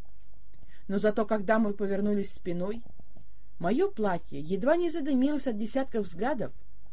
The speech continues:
полных жадного любопытства. "С ними разве соскучишься?" "Что,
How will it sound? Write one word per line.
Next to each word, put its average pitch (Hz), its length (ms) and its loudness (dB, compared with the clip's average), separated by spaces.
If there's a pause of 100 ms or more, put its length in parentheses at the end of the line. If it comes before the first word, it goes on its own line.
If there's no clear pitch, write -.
(120)
полных 226 320 4
жадного 202 360 2
любопытства. 185 760 -2 (800)
"С - 120 -2
ними 311 240 4
разве 190 260 4
соскучишься?" 202 840 0 (880)
"Что, 220 480 2